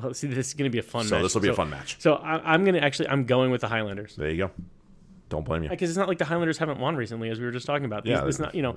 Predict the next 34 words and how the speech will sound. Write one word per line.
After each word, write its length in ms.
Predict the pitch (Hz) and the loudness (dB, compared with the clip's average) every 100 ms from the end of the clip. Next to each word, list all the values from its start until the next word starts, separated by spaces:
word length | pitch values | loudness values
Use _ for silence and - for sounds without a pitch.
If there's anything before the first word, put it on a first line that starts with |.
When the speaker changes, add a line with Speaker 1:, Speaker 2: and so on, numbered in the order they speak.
| - | -6
Speaker 2:
this 120 | - | -6
Speaker 1:
these 60 | 101 | 0
Speaker 2:
isn't 60 | 165 | 4
a 40 | 208 | 6
Speaker 1:
aren't 100 | 127 | 6
Speaker 2:
new 80 | |
thing 180 | 151 156 | 6 6
for 120 | - 98 | 4 0
them. 100 | 87 | -2
Speaker 1:
slouches. 140 | - | -4
This 180 | 156 170 | -6 0
Speaker 2:
M-, 60 | 95 | 0
Speaker 1:
isn't 220 | 82 - | 0 0
Speaker 2:
I 80 | 95 | 0
mean, 240 | 95 85 | 2 4
Major 260 | 107 120 92 | 6 6 4
hasn't, 460 | 85 78 65 - | 2 0 -6 -8
hasn't 240 | 90 82 78 | -4 -2 -2
won 140 | 78 | -2
it 80 | 67 | -2
for 100 | 82 | 0
a 60 | 73 | 2
while, 200 | 73 - | 0 0
hasn't 440 | 87 78 71 - | 0 0 -4 -10
won 220 | 80 82 76 | -2 0 0
a 80 | |
title 260 | 73 82 73 | 0 0 0
since 200 | 80 73 | -2 -6
he 40 | |
was 100 | 71 | -6
a 40 | 67 | -4
player. 300 | - 82 65 | 0 0 0
Speaker 1:
Mm-hmm. 180 | 123 120 | 2 6
Speaker 2:
But, 340 | 107 90 | 8 6